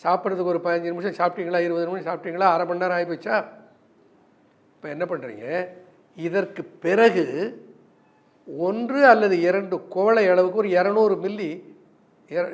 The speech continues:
இர-, மில்லின்னு சொல்றது பயமா இருக்கு, ஒரு இருநூறு எம்எல் தண்ணி சாப்பிடுங்க. எப்போ சாப்பிடணும்? சாப்பிட்டு நடந்து முடிந்த பின்னால். சாப்பிடும்போது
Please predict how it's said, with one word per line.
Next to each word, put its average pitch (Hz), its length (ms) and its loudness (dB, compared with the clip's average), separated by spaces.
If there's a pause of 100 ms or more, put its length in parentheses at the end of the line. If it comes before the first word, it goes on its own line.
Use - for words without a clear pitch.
இர-, 151 200 -4
மில்லின்னு 208 360 -8
சொல்றது 185 220 -4 (120)
பயமா 165 260 0
இருக்கு, 147 220 -8 (560)
ஒரு 175 100 -2 (140)
இருநூறு 196 400 2 (120)
எம்எல் 214 320 0 (160)
தண்ணி 254 360 2
சாப்பிடுங்க. - 400 -8 (1900)
எப்போ - 200 0 (100)
சாப்பிடணும்? 208 600 0 (1200)
சாப்பிட்டு 185 760 -2 (840)
நடந்து 220 560 0
முடிந்த 226 340 2 (140)
பின்னால். 220 480 8 (1600)
சாப்பிடும்போது 262 680 10